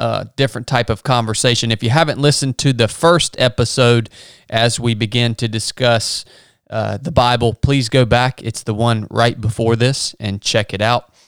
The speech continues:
This episode is brought to you again by Exoskin.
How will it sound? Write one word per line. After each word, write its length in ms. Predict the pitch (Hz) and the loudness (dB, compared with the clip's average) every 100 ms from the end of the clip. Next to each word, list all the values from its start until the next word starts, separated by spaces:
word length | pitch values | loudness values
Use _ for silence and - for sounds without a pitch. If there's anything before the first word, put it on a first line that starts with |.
| - - - - | -20 -20 -20 -18
This 280 | - 135 135 | 0 2 6
episode 800 | 147 135 143 131 - 147 143 139 | 4 4 2 2 4 4 6 4
is 320 | - 139 127 | 2 0 0
brought 440 | - 113 135 135 - | -4 0 4 4 2
to 120 | 143 | -2
you 460 | 120 117 127 127 127 | -2 0 2 2 0
again 640 | 120 110 107 156 165 160 151 | -2 -2 0 4 4 2 0
by 340 | 123 127 123 - | 0 2 2 0
Exoskin. 1000 | - 156 - 160 147 - - 143 143 139 | 0 0 2 4 4 4 2 4 4 2